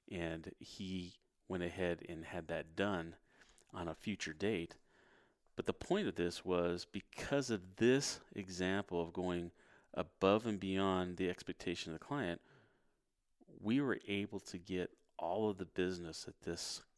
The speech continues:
company had, which is what our goal was from the beginning, was to establish that relationship with them, that we would be trusted to be able to do all of their testing at some point, and we were able to do that.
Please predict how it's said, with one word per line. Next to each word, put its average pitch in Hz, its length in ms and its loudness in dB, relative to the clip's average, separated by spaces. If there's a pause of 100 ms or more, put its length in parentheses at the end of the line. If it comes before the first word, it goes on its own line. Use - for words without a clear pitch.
company 87 520 -8 (120)
had, 78 360 -8 (760)
which 117 180 -2
is 101 160 -2
what 101 280 0
our 90 200 -2
goal 98 320 2
was 92 220 2
from - 180 -4
the 90 60 -6
beginning, 87 560 -2
was 87 160 -8
to 87 420 -4
establish 87 680 -4
that 82 340 -2 (640)
relationship 90 760 0
with 92 180 -2
them, 82 240 -8 (100)
that 90 140 -4
we 92 140 -4
would 92 160 -4
be 92 100 -6
trusted - 500 -4
to - 80 -10
be 82 160 -4
able 82 200 -4
to 85 120 -14
do 85 240 -8 (120)
all 127 240 0
of 92 80 -6
their 78 140 -8
testing - 440 -10
at - 80 -14
some - 260 -12
point, - 300 -10 (640)
and 90 100 -4
we 87 140 0
were 85 100 -4
able 82 200 -4
to 76 100 -14
do 85 240 -2
that. 73 240 -4